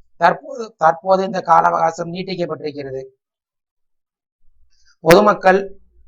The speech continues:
யூ ஐ டி ஏ ஐ டாட் ஜி ஓ வி டாட் ஐ என் என்ற இந்த, இந்த இணையதளத்தின் மூலம்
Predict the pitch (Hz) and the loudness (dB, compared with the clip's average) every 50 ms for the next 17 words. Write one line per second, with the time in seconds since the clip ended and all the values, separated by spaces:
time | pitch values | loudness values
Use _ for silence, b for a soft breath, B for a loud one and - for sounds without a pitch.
0 | _ _ _ _ 165 175 202 208 208 208 202 202 175 180 196 196 190 185 180 170 | _ _ _ _ -6 -4 0 2 4 4 4 2 0 -2 -2 0 0 0 0 0
1 | 170 185 185 180 180 180 175 - 175 196 196 190 185 185 170 175 170 170 170 175 | 0 0 4 4 4 4 4 0 -6 -6 -6 -4 -4 2 4 6 6 6 4 0
2 | 170 175 175 175 175 170 165 160 160 170 170 165 165 170 170 170 160 170 170 175 | -4 -4 -4 -8 -10 -12 -12 -10 -8 -6 -6 -6 -6 -10 -14 -16 -12 -6 -4 -2
3 | 170 170 185 190 190 185 185 180 180 180 175 165 160 160 170 170 | -2 -2 -2 -2 -4 -4 -6 -8 -12 -14 -10 -6 -2 0 0 0